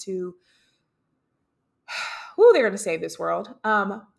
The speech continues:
it's not about you. It's not. Your job as a parent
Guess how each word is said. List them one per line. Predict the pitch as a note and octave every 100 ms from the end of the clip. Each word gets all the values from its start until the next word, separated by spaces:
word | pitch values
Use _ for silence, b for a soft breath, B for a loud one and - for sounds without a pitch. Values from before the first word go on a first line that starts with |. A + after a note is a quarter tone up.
| _ _ _ _ _ _ _ _ _ _ _ _ _ _ _ _ -
it's | A#3 -
not | B3 B3
about | A#3 G3 G#3+ A3 - -
you. | G3+ A3 C#4 D4 - - - A3 G#3 _ _ _ _ _ _ _ _ _ _ _ _ _ _ _ _ _ _ _ _ _ _ _ _ _ _ _ _ _ _ _ _ _ _ _ _ _ _ _ _ _ _ _ _ _ _ _
It's | G#3 -
not. | A3+ B3 B2 - _ _ _ _ _ _ _ _ _ _ _ _ _ _ _ _ _ _ _ _ -
Your | G3+ A#3+
job | A#3+ A3+
as | A3 G#3
a |
parent | G3+ F3 F#3 C4+